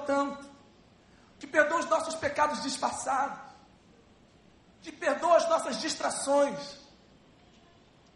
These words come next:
E graças a Deus por essa igreja. Querida, a gente anda pelo Brasil todo e você vê uma, um tipo de mensagem que depõe diretamente contra a essência do Evangelho,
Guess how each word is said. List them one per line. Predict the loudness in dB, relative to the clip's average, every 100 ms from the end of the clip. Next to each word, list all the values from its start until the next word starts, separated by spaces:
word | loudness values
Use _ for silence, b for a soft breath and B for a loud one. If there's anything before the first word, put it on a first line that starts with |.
| -20 -20 -20 -20
E | -6
graças | 2 2 2 2
a | 2
Deus | 0 -6
por | -6
essa | -6 -6 -10
igreja. | -8 -6 -6 -8 -16 -20 -20 -20 -20 -20 -20 -18
Querida, | -8 -4 -2
a | -2
gente | -2 -4
anda | -4
pelo | -4 -6 -2
Brasil | 0 0 -2 -6
todo | 4 4 4
e |
você | -2 -6 -8
vê | -8
uma, | -8 -8 -8
um | -10
tipo | -10 -8
de | -6
mensagem | -4 -4 -2 0 0 -2 -8 -14 -20 -20 -20 -20 -20 b b
que | -12
depõe | -4 -4 0 0 0 -2
diretamente | 0 4 4 2 -4 -6 -10
contra | -8 -6 -4 -2
a | -2
essência | -2 -6 -8 -8
do | -6
Evangelho, | -6 -6 -4 -2 -2